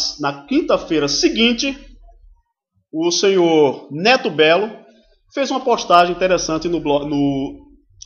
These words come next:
no perfil dele. Deixa eu procurar aqui Neto Belo, pra que vocês possam,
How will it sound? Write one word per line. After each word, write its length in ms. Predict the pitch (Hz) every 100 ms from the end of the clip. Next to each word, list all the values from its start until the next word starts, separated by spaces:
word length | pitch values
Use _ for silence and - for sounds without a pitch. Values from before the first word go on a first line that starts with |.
| _ -
no 120 | 131
perfil 360 | 143 170 - 214
dele. 320 | 151 139 110
Deixa 160 | - 139
eu 40 |
procurar 280 | 156 160 151
aqui 160 | - 131
Neto 240 | 139 185
Belo, 240 | 151 185 - - - - -
pra 140 | 170
que 80 | 175
vocês 260 | 165 170
possam, 460 | - 139 147 -